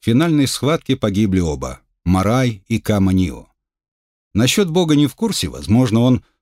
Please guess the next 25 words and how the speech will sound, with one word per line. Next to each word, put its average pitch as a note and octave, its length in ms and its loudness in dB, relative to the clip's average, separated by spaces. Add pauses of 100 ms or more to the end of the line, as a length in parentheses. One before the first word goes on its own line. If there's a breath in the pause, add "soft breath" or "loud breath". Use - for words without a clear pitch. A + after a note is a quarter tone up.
(100)
подстраховался C3 880 -2
и C3+ 80 2
когда-нибудь C#3 640 0
снова A#2+ 440 2
возродится. F#2 880 -4 (720)
А G2+ 80 0
вот C3+ 200 0
наша D3+ 320 0
милостивая B2 680 2
и G2+ 40 0
милосердная F#2+ 680 0
богиня, F2 600 0 (160)
паладином A2+ 520 0
которой, C3 400 -2
между F#2+ 360 0
прочим, E2 440 -6
мне F2+ 140 0
пришлось F2 440 -6
стать, - 360 -4 (360)
ещё C#3 340 0
оживёт. F2+ 500 -4 (520)
Да F#2+ 100 0
и F#2 140 0
как - 240 -4
иначе? A2+ 480 -2